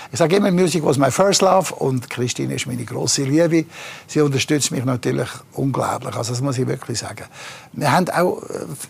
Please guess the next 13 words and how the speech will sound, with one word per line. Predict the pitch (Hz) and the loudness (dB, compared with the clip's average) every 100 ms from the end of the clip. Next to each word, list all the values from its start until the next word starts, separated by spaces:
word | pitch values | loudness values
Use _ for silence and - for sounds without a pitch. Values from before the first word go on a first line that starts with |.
| - | -2
viele | 226 269 | 0 2
Sachen, | - - 208 | 0 -2 -2
wo | |
wir | 185 | 2
halt | 165 165 - - _ _ | 2 0 -4 -14 _ _
genau | - 165 - | -4 -2 -2
die | 156 | -4
gleiche | 160 180 160 156 | -2 -2 0 -2
Ansicht | 160 180 - | -2 -4 -4
haben. | 233 160 | -6 -4
Und | 156 135 | -4 -4
das | 143 - | -4 -4
ist, | 131 | -6